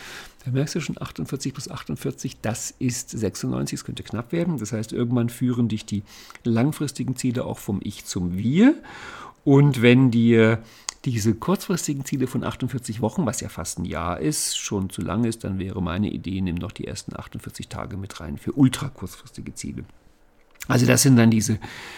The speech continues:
für mich sehr praktikablen Zeiträume, kur-, ultrakurzfristig, kurzfristig, mittelfristig, langfristig. Und weißt du, wenn dann meine Tochter kommt, die ist vierzehn, dann ist so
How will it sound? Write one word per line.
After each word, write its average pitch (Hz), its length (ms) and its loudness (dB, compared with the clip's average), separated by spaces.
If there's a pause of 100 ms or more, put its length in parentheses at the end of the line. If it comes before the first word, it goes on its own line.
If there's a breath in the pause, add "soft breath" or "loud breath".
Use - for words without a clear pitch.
(120)
für - 140 2
mich 135 180 4
sehr 139 140 4
praktikablen 104 720 -4
Zeiträume, 98 720 -2 (120)
kur-, 120 260 0
ultrakurzfristig, 120 1040 -2
kurzfristig, - 560 -6
mittelfristig, - 540 -8
langfristig. 165 580 -4 (420 loud breath)
Und 127 240 6 (440 loud breath)
weißt 147 160 2
du, - 20 4
wenn 170 100 8
dann 170 140 8
meine 135 180 6
Tochter 170 280 -2
kommt, 120 200 0
die - 80 2
ist 127 80 -4
vierzehn, 143 540 0 (480 loud breath)
dann 123 160 2
ist - 220 -2
so 135 360 4